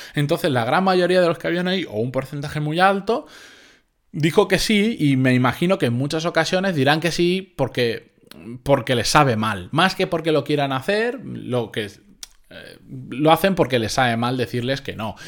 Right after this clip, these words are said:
Y como el precio del curso no era muy alto, era accesible, digamos, para casi cualquier persona,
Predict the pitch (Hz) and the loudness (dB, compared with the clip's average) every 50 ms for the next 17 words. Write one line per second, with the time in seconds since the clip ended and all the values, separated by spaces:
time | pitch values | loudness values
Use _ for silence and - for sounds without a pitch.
0 | - - 131 - 120 113 107 101 104 - - 131 135 - 147 135 131 131 123 139 | -8 -6 -4 -4 -2 -2 -2 -2 -2 -2 0 -2 -2 -2 -2 -2 -2 -2 -2 0
1 | 160 160 147 - 92 95 98 110 113 113 117 117 117 117 113 113 120 123 123 123 | 0 0 -2 -4 -8 -8 -6 -6 -4 -4 -4 -4 -4 -4 -4 -2 -2 -2 -2 0
2 | 131 139 156 185 180 156 - 180 156 123 110 98 101 - - 107 - - 131 127 | 0 2 2 0 0 0 2 2 2 2 2 0 -4 -4 -8 -8 -6 -4 -4 -4
3 | 110 95 95 92 101 113 117 - 95 87 87 85 - 101 - - 98 107 98 95 | -4 -6 -6 -6 -8 -8 -8 -8 -10 -10 -10 -10 -10 -10 -10 -10 -8 -8 -8 -8
4 | - 101 95 - 127 135 135 - 202 202 208 240 262 | -8 -10 -10 -6 -6 -6 -4 -2 0 0 0 0 -2